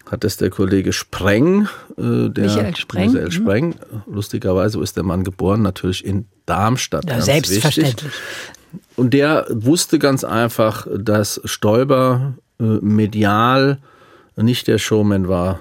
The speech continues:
Speaker 1: wie Schröder.
Speaker 2: Aber das wusste doch die ganze Republik.
Speaker 1: Richtig, aber deswegen hat er natürlich versucht, dem Kollegen,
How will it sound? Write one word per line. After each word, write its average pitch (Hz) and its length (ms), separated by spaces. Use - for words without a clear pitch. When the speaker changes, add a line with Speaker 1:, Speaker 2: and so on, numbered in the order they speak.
Speaker 1:
wie - 220
Schröder. 123 480
Speaker 2:
Aber 160 160
das 165 200
wusste 190 240
doch 165 100
die 156 140
ganze 165 320
Republik. 170 580
Speaker 1:
Richtig, - 500
aber 95 240
deswegen 131 600
hat 117 140
er 110 80
natürlich 110 420
versucht, 107 500
dem 110 180
Kollegen, 104 600